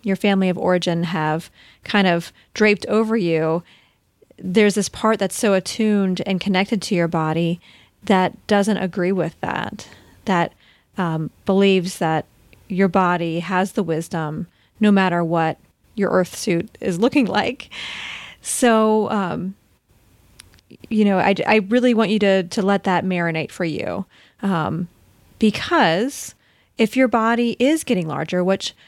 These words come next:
I wasn't a hundred percent clear if your weight was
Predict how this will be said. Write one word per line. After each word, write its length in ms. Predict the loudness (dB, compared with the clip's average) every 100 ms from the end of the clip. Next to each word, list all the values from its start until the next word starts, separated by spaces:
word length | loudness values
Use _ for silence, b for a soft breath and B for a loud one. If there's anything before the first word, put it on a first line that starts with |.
| b -2
I 100 | 2
wasn't 380 | 2 2 2
a 80 | 0
hundred 280 | 0 2 2
percent 360 | 0 -2 -2 -2
clear 460 | 0 0 0 0
if 200 | 0 0
your 180 | 2 4
weight 280 | 4 2 -2 _ _
was 360 | 0 0 0